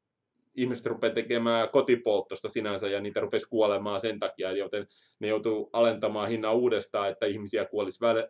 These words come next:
vähemmän ja tärvelisi terveyttää vähemmän. <laughs> Joo, aika hienosti menee tämänkin. Mutta enemmän mua vaivaa siinä, että lannoitevalmisteet ja muut joutuu pulaa sinänsä.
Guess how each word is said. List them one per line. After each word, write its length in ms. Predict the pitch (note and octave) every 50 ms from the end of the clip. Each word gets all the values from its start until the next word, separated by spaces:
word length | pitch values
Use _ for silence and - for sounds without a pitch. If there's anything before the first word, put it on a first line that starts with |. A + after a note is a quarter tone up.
| _ _ -
vähemmän 420 | B2+ B2+ C3+ C3 A#2 A2 G#2 G2+
ja 160 | G2+ G2 F#2+ F#2+ - _
tärvelisi 420 | - A2+ A2+ A2 G#2 G#2 G#2 G#2 -
terveyttää 680 | - A2+ A2 A2+ G2 G2 F#2 E2+ - - F2+ E2 D#2
vähemmän. 340 | D2+ D#2 F#2 E2 D#2 - _ _ _ - - _ - - F#3+ F#3 - F3 E3+ -
<laughs> 720 | - E3 - - C#3 - - - - - - - - -
Joo, 400 | C#3 C3+ C3+ B2+ A2 - - - -
aika 200 | - A#2+ B2 C#3
hienosti 440 | C#3 C#3+ C#3 C3+ A#2 A2 - - A2+
menee 320 | G#2+ A2 A2 A2 G#2+ G#2
tämänkin. 520 | G#2 A2 G#2+ G#2 G2 F#2 E2+ - - - - _ _ _ _ _ - _ _ _ _ _ _ _ _ _ _ _ _ - - - - _ -
Mutta 400 | A#2 A#2 A#2 A#2 - A#2 A2+ A2+
enemmän 300 | C3 C3+ C3 B2+ B2+ A#2+
mua 220 | A#2+ A#2 A#2 A2+
vaivaa 340 | A2+ A#2 A#2 A#2 A#2 A#2 A#2
siinä, 380 | A2+ - C#3 C3+ B2 A#2+ A2+ A2
että 220 | A2 - - A#2+
lannoitevalmisteet 960 | C3 C3 B2 A#2 A2+ - A2+ G#2 G#2 G2+ G2 G2+ G2 G2+ G2 - A2+ G#2 G2+ -
ja 60 | A2+
muut 260 | A#2+ B2 A#2+ A#2 A#2
joutuu 400 | G#2+ G2 F#2 - - F2+ E2+ D#2+ -
pulaa 240 | - F2+ F2 E2+ E2
sinänsä. 400 | E2+ - G#2+ F#2+ F2 E2+ - -